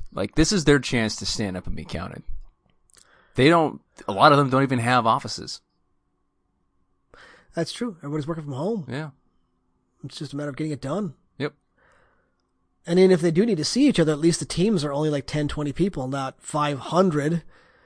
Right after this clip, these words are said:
Speaker 2: It's not
Speaker 1: I mean,
Speaker 2: a Ubisoft game.
Speaker 1: I hate to keep, keep harping on it, but, like, it only took, like, five people total to make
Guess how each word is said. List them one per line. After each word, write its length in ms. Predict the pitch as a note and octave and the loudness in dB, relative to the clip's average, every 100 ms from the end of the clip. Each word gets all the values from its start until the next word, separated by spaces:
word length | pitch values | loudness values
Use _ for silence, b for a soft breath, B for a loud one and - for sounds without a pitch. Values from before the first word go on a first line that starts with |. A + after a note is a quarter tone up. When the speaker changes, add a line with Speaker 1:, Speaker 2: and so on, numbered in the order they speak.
| b b b | b b b
Speaker 2:
It's 140 | - | -6
not 100 | A#2 B2+ | -2 -2
Speaker 1:
I 60 | |
mean, 40 | C3+ | 2
Speaker 2:
a 60 | E3 | 2
Ubisoft 460 | F#3 - C#3+ B2+ - | 4 2 -2 -4 -10
game. 320 | C3 D3 D#3 | -8 -6 -6
Speaker 1:
I 160 | G2+ G2+ | -2 0
hate 160 | C3+ C3 | 0 0
to 80 | |
keep, 360 | B2+ B2+ - - | 0 -2 -4 -6
keep 180 | C#3 - | -2 2
harping 280 | A#2+ - B2 | 2 2 0
on 80 | G#2+ | -2
it, 80 | |
but, 160 | G2+ F#2 | -4 -6
like, 140 | F#2+ | -8
it 60 | F#2 | -6
only 200 | A2+ C3+ | -2 -2
took, 260 | D3 D3 - | -2 -2 0
like, 120 | A2+ | 0
five 640 | - - F2+ G#2 A#2 A#2 | -2 -2 2 4 2 0
people 280 | - C3+ C3 | 0 -2 -2
total 380 | A#2+ C#3 C3 A#2+ | -2 -2 -2 -4
to 120 | - | -6
make 220 | A2 A2+ | -6 -6